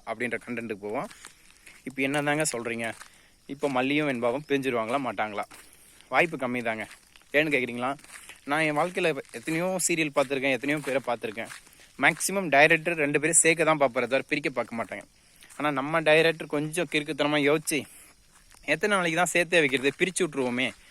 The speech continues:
ஏன்னா மல்-, வெண்பாவோட அம்மாவை இறக்க வச்சுட்டாங்க. இப்ப வெண்பாவும் விஜயும் பிரிஞ்சுட்டு, வெண்பாவோட அம்மாவும் விஜயும் பிரிஞ்சுட்டாங்க. காரணம் அவங்க இறந்துட்டாங்க.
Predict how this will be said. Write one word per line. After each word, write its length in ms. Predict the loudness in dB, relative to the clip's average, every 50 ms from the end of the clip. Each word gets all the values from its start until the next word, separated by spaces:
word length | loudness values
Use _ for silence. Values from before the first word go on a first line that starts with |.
| -20 -20 -16 -12 -8
ஏன்னா 140 | -6 -4 -4 -2 -2
மல்-, 180 | -2 -4 -2 -4 -4
வெண்பாவோட 400 | -2 0 2 4 4 4 4 4 2
அம்மாவை 300 | 2 2 2 2 2 0 0
இறக்க 240 | 0 0 0 0 0 0 -2
வச்சுட்டாங்க. 360 | -2 -2 -4 -4 -4 -4 -6 -6 -8 -12 -20 -20 -20 -20 -20 -20 _
இப்ப 160 | -4 0 0 2
வெண்பாவும் 420 | 2 0 2 4 4 4 4 2
விஜயும் 260 | 0 0 0 0 0 -2
பிரிஞ்சுட்டு, 360 | -4 -6 -8 -8 -6 -4 -2 -2 -2
வெண்பாவோட 340 | 0 2 4 4 6 4 4
அம்மாவும் 280 | 2 2 2 2 0 0
விஜயும் 280 | 0 0 0 0 0 -2
பிரிஞ்சுட்டாங்க. 460 | -4 -6 -6 -4 -2 -4 -2 -2 -4 -6 -8 _ _ 0
காரணம் 220 | 0 2 2 0 0
அவங்க 140 | 0 -2 -2
இறந்துட்டாங்க. 340 | -2 -4 -4 -4 -4 -4